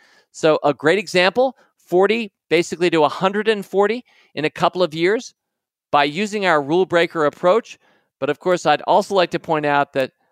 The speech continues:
I did just repick it a few months ago for that five stock sampler. It's now gone from a hundred thirty-nine to two hundred twenty-six. So Simon, fools everywhere, I hope that you were listening and learning and thinking hard about Teladoc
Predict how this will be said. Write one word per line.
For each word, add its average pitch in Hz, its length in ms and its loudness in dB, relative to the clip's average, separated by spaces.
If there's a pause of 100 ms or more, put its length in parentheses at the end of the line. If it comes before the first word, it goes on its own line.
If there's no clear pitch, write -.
(120)
I 123 120 -2
did 156 280 0
just 180 260 0
repick 170 440 -4
it 170 80 -2
a 147 60 -2
few 156 180 -8
months 180 260 -2
ago 143 220 0
for 147 140 -6
that 139 180 2
five 143 220 0
stock 143 240 0
sampler. 190 320 -2
It's - 100 -12
now 151 160 0
gone 151 240 -2
from 143 160 -6
a 135 80 -4
hundred 170 260 -4
thirty-nine 151 540 -2 (680)
to - 120 -8
two 160 440 -2
hundred 135 500 -4
twenty-six. 147 720 -6
So 175 200 0
Simon, 208 580 0 (440)
fools 185 300 -2
everywhere, 170 400 2
I 131 140 2
hope 180 340 -2 (380)
that 147 160 -2
you 156 80 -4
were 143 100 0
listening 175 420 -4
and 143 120 -6
learning 151 320 -2
and 131 120 -6
thinking 165 360 -6
hard 156 240 2
about 135 280 0
Teladoc 139 520 0